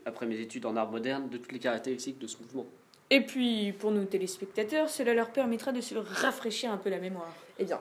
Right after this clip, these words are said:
Speaker 3: tout d'abord, comme son nom l'indique, l'impressionnisme consiste à donner l'impression d'un objet.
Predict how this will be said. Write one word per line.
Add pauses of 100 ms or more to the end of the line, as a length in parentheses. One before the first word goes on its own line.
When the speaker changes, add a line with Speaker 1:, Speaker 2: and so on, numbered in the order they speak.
(160)
Speaker 3:
tout
d'abord,
comme
son
nom
l'indique,
l'impressionnisme
consiste
à
donner
l'impression
d'un
objet.